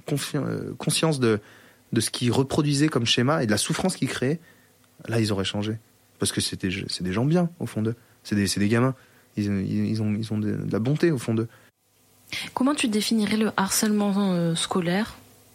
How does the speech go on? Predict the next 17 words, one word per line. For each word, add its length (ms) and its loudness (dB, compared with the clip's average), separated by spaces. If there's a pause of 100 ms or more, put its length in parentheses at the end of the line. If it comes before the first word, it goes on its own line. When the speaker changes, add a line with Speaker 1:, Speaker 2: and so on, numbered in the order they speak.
(300)
Speaker 2:
et 340 0 (100)
comment 240 2
t'en 180 0
as 100 2
pris 220 -6
conscience, 760 -4
toi ? 240 -4 (1000)
Speaker 1:
Euh, 760 4 (260)
le 200 2
harcèlement 520 2
scolaire, 640 2
je 60 2
dirais 260 2
que 80 -2
c'est, 260 4
euh, 300 4 (680)
euh, 260 2